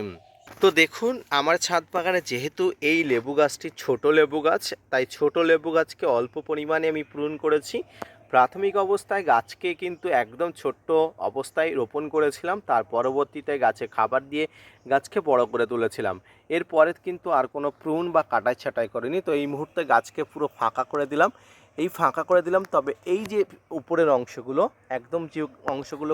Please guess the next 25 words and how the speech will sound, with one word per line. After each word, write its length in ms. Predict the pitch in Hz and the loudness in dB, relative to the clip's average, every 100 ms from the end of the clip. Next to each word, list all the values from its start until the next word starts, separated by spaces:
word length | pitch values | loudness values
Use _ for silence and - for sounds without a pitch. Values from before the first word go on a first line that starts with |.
| - | -4
কচি 260 | 127 - 190 | -10 -10 -2
পাতা 260 | 160 143 127 | 0 0 0
বার 180 | 107 113 | 0 -2
হচ্ছে, 220 | 113 - - - - - | -6 -8 -10 -8 -12 -6
এই 140 | 147 160 | 2 2
অংশগুলো 460 | 160 - 165 170 | 2 -6 -4 -2
করলাম 420 | - 127 117 127 139 | -2 -6 0 0 2
না। 160 | 180 - _ - | -4 -6 _ -2
তার 180 | 123 123 | -2 0
কারণ 280 | 120 123 131 | -2 0 -2
এখানে 280 | 120 131 135 131 | -4 -8 -8 -10
কচি 240 | 117 160 | -12 -10
পাতা 260 | 147 135 139 | -6 -4 0
বার 180 | 135 135 | 0 0
হচ্ছে, 200 | 143 - 156 | -4 -10 0
গাছটি 340 | 123 - 139 | 0 0 -8
কিন্তু 260 | 127 127 117 104 | -16 -14 -16 -2
গ্রোথ 280 | 123 139 - _ _ _ - | 0 0 -2 _ _ _ -16
এখান 240 | 120 160 143 | -6 -4 -4
থেকে 220 | 151 139 | -4 -4
হচ্ছে 340 | 143 135 - 233 _ _ - | -6 -4 -2 -2 _ _ -2
এবং 180 | 143 151 156 | 0 0 -2
নিচের 300 | 165 - 185 | -2 -2 -4
দিকে 220 | 202 196 185 | -4 -6 2
ডালপালাগুলো 680 | 131 131 - 156 147 165 | 2 2 0 -2 0 0